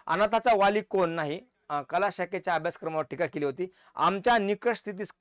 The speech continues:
कारण कोण किंवा आपली जी परिस्थिती भारतीयांची होती विसाव्या शतकाच्या, अ, शेवटी शेवटी, या परिस्थितीला कोण, असा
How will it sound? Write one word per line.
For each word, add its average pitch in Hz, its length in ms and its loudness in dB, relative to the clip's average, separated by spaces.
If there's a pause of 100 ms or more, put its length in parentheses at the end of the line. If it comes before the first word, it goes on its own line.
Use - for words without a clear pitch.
कारण 180 320 2
कोण 139 240 -4
किंवा 165 280 -4
आपली 196 320 0
जी 196 180 -6
परिस्थिती 185 500 -2
भारतीयांची 175 580 -2
होती 160 360 -4 (360)
विसाव्या 175 400 0
शतकाच्या, 170 560 0 (160)
अ, 151 100 -6
शेवटी 160 360 0
शेवटी, 139 320 -2 (240)
या 151 100 2
परिस्थितीला 160 420 -6
कोण, 185 460 0
असा 170 300 -2